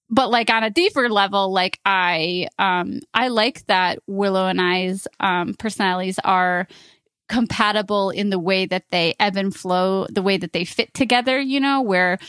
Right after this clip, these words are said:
she is strong in one place, I'll be strong in the other, you know? And I think I've always been drawn to that. And that's what, I mean, we obviously have common interests,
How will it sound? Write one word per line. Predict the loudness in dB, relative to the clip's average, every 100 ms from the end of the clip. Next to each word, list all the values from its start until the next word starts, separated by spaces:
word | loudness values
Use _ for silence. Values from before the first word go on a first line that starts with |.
| -16
she | -6 -2 0 2 2 0 0
is | -2 -2
strong | 2 2 2
in | -2
one | -2 -4
place, | -4 -4 -4 -2
I'll | -2
be | -2
strong | -2 -2 0
in | -2
the | -2
other, | -2 -2 -4 -2
you | -2
know? | 0 0
And | 0
I | -2
think | -2 -2
I've | -2 -2
always | -2 0 0
been | -2
drawn | 0 0 0 0
to | 0
that. | 0 0 -2 -6 -16 -20 -20 -6
And | 0
that's | 0 0
what, | -2 -4 _ _ _
I | -2
mean, | 0 0 0
we | 2
obviously | 2 2 0 2
have | 2 0
common | -2 0 0 -2
interests, | -4 0 0 -2 -6 -12